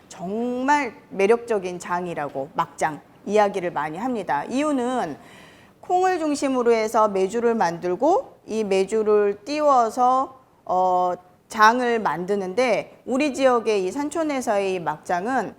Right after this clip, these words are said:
산촌은 어, 먹거리들이 풍족하지 않았기 때문에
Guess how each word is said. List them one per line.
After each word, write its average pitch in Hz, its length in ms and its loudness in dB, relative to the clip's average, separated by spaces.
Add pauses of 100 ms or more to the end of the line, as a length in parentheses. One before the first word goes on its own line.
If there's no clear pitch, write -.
(180)
산촌은 339 680 -2
어, 180 100 0 (220)
먹거리들이 226 1080 0
풍족하지 359 520 -2
않았기 214 400 -2
때문에 185 760 -4